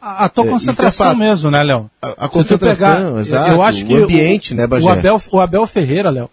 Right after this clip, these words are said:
Speaker 1: é, ele é criticado em alguns pontos, que ele fala demais, tá, não sei o que, não sei o que. Ele é muito perfeito nisso. Pra mim, desses três peixes grandes do campeonato, Palmeiras, Flamengo e Atlético, pra mim ele é o melhor técnico disparado.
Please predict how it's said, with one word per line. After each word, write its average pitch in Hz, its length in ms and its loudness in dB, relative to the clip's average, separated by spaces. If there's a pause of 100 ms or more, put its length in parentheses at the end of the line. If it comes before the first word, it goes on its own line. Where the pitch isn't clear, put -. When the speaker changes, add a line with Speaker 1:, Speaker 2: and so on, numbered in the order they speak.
(320)
Speaker 1:
é, 143 280 -2
ele 165 160 0
é 180 40 0
criticado 175 500 -4
em - 20 -2
alguns 156 220 -4
pontos, 262 340 -2
que - 80 -10
ele 160 80 -8
fala 208 240 -6
demais, 277 420 -10
tá, 233 100 -8
não 226 120 -8
sei 214 120 -6
o - 40 -18
que, 254 80 -12
não 226 60 -12
sei 185 120 -14
o - 20 -20
que. - 60 -20 (380)
Ele 233 260 -2
é 233 60 0
muito 226 320 -4
perfeito 196 560 -4
nisso. 151 220 -6
Pra 170 160 -2
mim, 208 240 0
desses 196 420 -2
três 190 420 -4
peixes 185 500 -4
grandes 160 280 -8
do 151 80 -12
campeonato, 151 480 -8 (340)
Palmeiras, 165 640 -2
Flamengo 165 680 -4 (100)
e 175 80 -2
Atlético, 170 440 -6
pra 151 120 -4
mim 180 120 -4
ele 220 100 0
é - 40 -2
o 214 40 -6
melhor 208 240 -2
técnico 208 420 -6
disparado. 180 500 -4